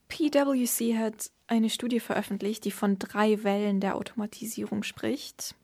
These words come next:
deren Effekt sich in den nächsten Jahren immer weiter verstärken wird. Dabei ist die erste Welle bereits im Arbeitsmarkt eingetreten. Da geht es um Algorithmen, die zum Beispiel in der Finanzbranche dafür sorgen, dass die Kreditwürdigkeit nicht mehr von Menschen, sondern von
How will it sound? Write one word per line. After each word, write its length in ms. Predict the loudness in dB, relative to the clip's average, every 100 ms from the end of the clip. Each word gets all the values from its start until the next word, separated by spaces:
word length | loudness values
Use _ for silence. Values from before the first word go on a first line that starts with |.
| _
deren 380 | 0 4 6 4
Effekt 300 | 2 -2 -2
sich 160 | -2
in 60 | 0
den 100 | 2
nächsten 320 | 2 0 0
Jahren 260 | 2 2 2
immer 320 | 4 4 2
weiter 320 | 0 -2 -4
verstärken 540 | -4 -4 -4 -4 -4 -4
wird. 280 | -4 -4 -10 _ _ _ _ _
Dabei 260 | 0 6 6
ist 220 | 4 0
die 60 | 2
erste 360 | 4 4 2
Welle 160 | 2 2
bereits 720 | 0 0 0 0 -2 -2 -4 -8 _ 2
im 180 | 4
Arbeitsmarkt 600 | 4 2 2 0 -2 -2 0
eingetreten. 800 | 0 0 -4 -6 -4 -2 -2 -4 _ _ -8
Da 100 | -6
geht 220 | -4 -4
es 140 | -4
um 320 | -2 -2 -2 -2
Algorithmen, 760 | -4 0 0 2 4 6 6
die 120 | 4 0
zum 160 | 0
Beispiel 340 | -2 -2 -2 -2
in 140 | 0
der 100 | -2
Finanzbranche 880 | 2 4 6 6 4 2 2 2 0
dafür 280 | 0 -2
sorgen, 540 | 0 2 2 2 0 0 _ _ _ _ _ _
dass 160 | -4 -4
die 120 | -4
Kreditwürdigkeit 960 | -4 0 2 6 6 6 2 -2 0 0
nicht 160 | -2
mehr 120 | -2
von 160 | 0 2
Menschen, 560 | 4 4 4 2 2 2
sondern 280 | 2 0
von 520 | 0 -2 0 0 -2